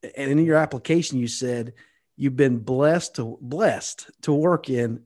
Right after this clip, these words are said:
a toxic and stressful environment. So, so tell us why you have that perspective now that you are blessed with that.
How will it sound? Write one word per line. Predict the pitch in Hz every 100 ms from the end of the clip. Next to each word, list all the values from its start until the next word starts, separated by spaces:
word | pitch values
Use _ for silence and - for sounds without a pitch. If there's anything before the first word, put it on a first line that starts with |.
| -
a | 123
toxic | - 156 156 - 135
and | 120
stressful | - - 139 - 120
environment. | 117 120 117 107 117
So, | 139 117 - _
so | - 160
tell | - 240
us | 247
why | 196 196
you | 190 156
have | 165
that | 156 -
perspective | 143 - - 151 127
now | 131 123
that | 117 -
you | 117
are |
blessed | 104 117 127 113 -
with | 104
that. | 95 92